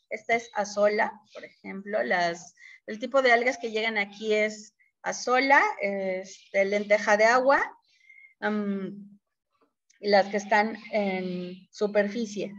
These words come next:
pero, ah, también se generan algunas algas dentro de los estanques que están ahí, que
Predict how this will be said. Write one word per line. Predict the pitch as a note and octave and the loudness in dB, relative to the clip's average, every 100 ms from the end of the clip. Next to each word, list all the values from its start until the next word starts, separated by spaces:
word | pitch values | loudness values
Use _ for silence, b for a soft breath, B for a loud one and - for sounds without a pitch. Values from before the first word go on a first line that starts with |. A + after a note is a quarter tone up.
| - - | -6 2
pero, | A#3 A#3+ A3+ A3+ - - | 4 6 4 4 2 -2
ah, | G3+ F#3+ F#3+ | -2 -2 -4
también | G3 F#3+ G#3 | -4 -4 -4
se | A3 C4 | -6 -8
generan | A3 G#3 G#3+ G#3+ | -4 0 0 0
algunas | G3+ F3 F#3 F#3 G#3 G#3+ - | -4 -4 -8 -6 -8 -8 -2
algas | G#3+ G#3 G3 G3 | 0 2 0 0
dentro | G3+ G#3 G#3+ G#3+ | -2 -4 0 2
de | G#3 | 2
los | F#3 F#3+ | 0 -4
estanques | G3 _ G#3+ A3 G#3+ A3+ C4 | -10 _ -4 -4 -4 -6 -6
que | - | -12
están | F#3 - G3 F#3+ G3 G3+ | -14 -8 -6 -6 -6 -8
ahí, | F#3+ F#3 F#3 F#3+ G3 G3 | -8 -6 -6 -6 -10 -8
que | F#3+ F3 | -6 -4